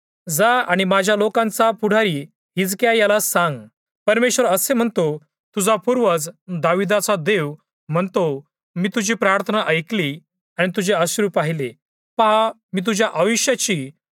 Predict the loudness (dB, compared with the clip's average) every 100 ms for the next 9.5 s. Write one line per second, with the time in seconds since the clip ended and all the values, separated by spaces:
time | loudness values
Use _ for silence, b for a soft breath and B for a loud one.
0 | _ 0 2 2 2 0 0 0 -2 -2
1 | -2 0 0 2 0 -2 -6 -10 _ _
2 | _ _ -2 -2 0 2 2 0 -4 _
3 | _ 0 2 2 2 2 2 2 0 -2
4 | -2 -2 2 0 2 2 2 2 0 0
5 | -2 -2 -4 -10 _ _ -4 -2 0 2
6 | 2 2 0 -4 -4 -8 -2 0 0 -2
7 | -6 -18 _ _ _ _ 0 2 2 2
8 | 2 2 2 0 0 -2 -2 2 2 0
9 | -2 -2 -2 -4 -6